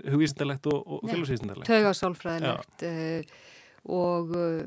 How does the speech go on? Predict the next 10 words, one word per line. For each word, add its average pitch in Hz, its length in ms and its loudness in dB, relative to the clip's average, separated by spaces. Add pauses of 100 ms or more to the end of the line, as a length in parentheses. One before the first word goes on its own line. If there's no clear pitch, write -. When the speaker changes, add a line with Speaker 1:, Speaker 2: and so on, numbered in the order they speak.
(360)
Speaker 2:
og 190 80 -2
fólk, - 400 2
eh, 190 180 6
sem 190 200 0
hefur 208 300 6
upplifað 202 600 6
ástartilfinningar, 180 1000 0 (120)
það, 175 360 0 (600)
eh, 160 340 -4
auðvitað 175 340 -2